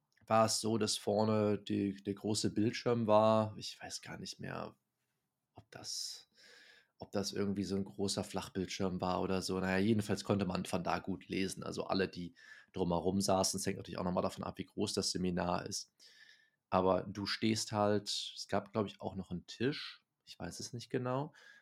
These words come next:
aber du stehst quasi so, wie wenn du eine Vorlesung halten würdest, vor diesem Bildschirm. Also natürlich stehst du nicht direkt davor, du stehst leicht seitlich.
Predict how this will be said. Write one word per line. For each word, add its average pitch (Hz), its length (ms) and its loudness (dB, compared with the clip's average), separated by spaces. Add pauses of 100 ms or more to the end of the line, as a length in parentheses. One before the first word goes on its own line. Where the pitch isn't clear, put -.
(100)
aber 98 180 2
du 110 200 -2
stehst - 540 0
quasi 101 500 4
so, 104 360 4
wie 110 380 0 (140)
wenn 101 140 2
du 104 60 2
eine 101 120 2
Vorlesung 101 680 4
halten 90 420 -2
würdest, 87 460 0
vor 107 300 2
diesem 98 460 0
Bildschirm. - 640 -2
Also 101 280 -2
natürlich 101 420 -4
stehst - 260 -2
du 104 40 0
nicht 95 200 -2
direkt - 280 -4
davor, 123 320 4
du 110 80 2
stehst - 360 -4
leicht 95 320 -2
seitlich. 117 680 0